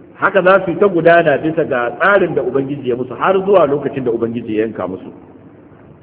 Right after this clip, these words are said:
يدبر الأمر، shi yake tsara al'amurra. Dukkan abubuwan da suke gudana a rayuwar bil adama, a rayuwa ta, ta, ta sama da ƙasa, Ubangiji shi yake tsara su.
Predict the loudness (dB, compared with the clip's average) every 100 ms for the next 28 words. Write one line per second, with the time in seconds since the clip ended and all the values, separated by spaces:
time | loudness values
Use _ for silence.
0 | -20 -20 -20 _ -20 -20 _ -4 0 -2
1 | 0 0 0 -4 -4 -2 -2 -4 -8 -18
2 | -20 -20 -14 -6 -6 -4 -8 -4 -2 0
3 | 0 -4 -8 -6 -6 -4 -6 -10 -18 -20
4 | -2 0 0 -2 -2 -4 -2 -2 -2 -6
5 | -8 -6 -2 2 2 0 -2 -2 -2 -2
6 | -4 -8 -6 -6 -2 0 0 -2 -6 -14
7 | -18 -20 -20 -20 -20 -20 -20 -4 0 2
8 | 2 4 4 4 0 -6 -4 -4 -6 -6
9 | -8 -8 -6 0 0 2 -2 -2 -2 0
10 | -4 -6 -14 -14 -8 -6 -4 -4 -6 -8
11 | -6 -6 -6 -6 -6 -8 -10